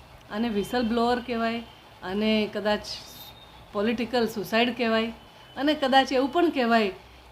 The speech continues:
કે પરિવર્તનની શરૂઆત. So I am the person, maybe ભગવાને મને બનાવી હશે. So it has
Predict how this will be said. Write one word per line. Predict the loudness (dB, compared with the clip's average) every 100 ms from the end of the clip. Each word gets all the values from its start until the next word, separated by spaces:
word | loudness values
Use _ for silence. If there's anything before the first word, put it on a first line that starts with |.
| -6
કે | -2 -2
પરિવર્તનની | -2 -2 0 4 2 2 -2 0 0
શરૂઆત. | 0 -2 0 0 0 -6 -20 -20 -20 -20 -20 -20 -20 -20 -20 -20 -20 -6
So | 0
I | 2 6
am | 6
the | 4
person, | 0 -2 0 0 2
maybe | 2 0
ભગવાને | 0 0 0 2
મને | 2 2 2
બનાવી | 2 2 2 2
હશે. | 0 -4 -8
So | -10 -18 -20 -20 -16 -6
it | -4
has | -2